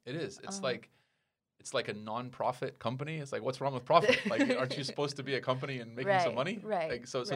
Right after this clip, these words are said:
Speaker 2: right.
Speaker 1: me, like, preventative medicine or preventative healthcare is all very strange. It's a weird way of saying it. It's like a negative way of saying it.
Speaker 2: Uh-huh.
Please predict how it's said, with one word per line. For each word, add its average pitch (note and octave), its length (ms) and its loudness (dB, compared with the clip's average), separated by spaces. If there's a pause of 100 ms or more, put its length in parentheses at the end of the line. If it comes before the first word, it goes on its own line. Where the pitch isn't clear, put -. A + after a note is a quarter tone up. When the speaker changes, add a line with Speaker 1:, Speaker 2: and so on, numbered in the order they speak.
(120)
Speaker 2:
right. - 20 -4
Speaker 1:
me, D3+ 140 -2
like, A#2 200 -4 (440)
preventative B2+ 560 0
medicine G#2+ 420 -6
or G2+ 80 -8
preventative A2 460 -6
healthcare A2+ 440 -4
is F#2+ 140 -12
all A2+ 400 -8
very A#2 240 -6
strange. A#2 480 -8
It's - 140 -14
a G#2 40 -8
weird A2+ 240 -6
way A2 80 -6
of G2+ 80 -8
saying G#2+ 220 -8
it. F#2+ 60 -14
It's - 100 -16
like A2+ 80 -8
a A2+ 60 -6
negative A#2+ 420 0
way F#2+ 120 -10
of - 100 -16
saying - 160 -12
it. F#3+ 60 -4
Speaker 2:
Uh-huh. F#3+ 140 -6